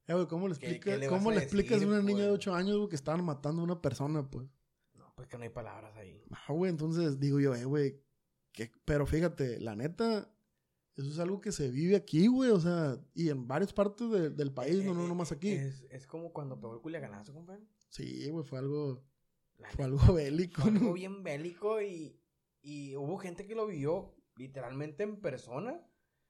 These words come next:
Speaker 2: que le tocó verlo o
Speaker 1: Mira, te voy a,
Speaker 2: cerca.
Speaker 1: te voy a contar otra de esa.
Speaker 2: <laughs> A ver,
Speaker 1: <laughs> Pa' que
Speaker 2: échala.
Speaker 1: veas.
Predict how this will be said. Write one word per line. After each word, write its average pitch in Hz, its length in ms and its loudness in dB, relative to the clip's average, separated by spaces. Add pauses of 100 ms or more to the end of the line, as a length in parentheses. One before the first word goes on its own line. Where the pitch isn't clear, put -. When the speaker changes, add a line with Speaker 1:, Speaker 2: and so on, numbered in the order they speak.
(280)
Speaker 2:
que 143 120 -4
le 143 120 -2
tocó 139 320 -4
verlo 202 520 2
o 147 120 -6
Speaker 1:
Mira, 185 160 4
te 156 200 2
voy 170 120 4
a, 196 40 2
Speaker 2:
cerca. 240 380 -6
Speaker 1:
te - 80 -2
voy 196 140 4
a - 20 -8
contar 240 300 2
otra 254 240 4
de 196 160 6
esa. 135 180 0
Speaker 2:
<laughs> - 220 -10
A 180 600 0
ver, 202 220 6
Speaker 1:
<laughs> - 0 -
Pa' 185 140 4
que 175 100 0
Speaker 2:
échala. 170 120 6
Speaker 1:
veas. 175 160 6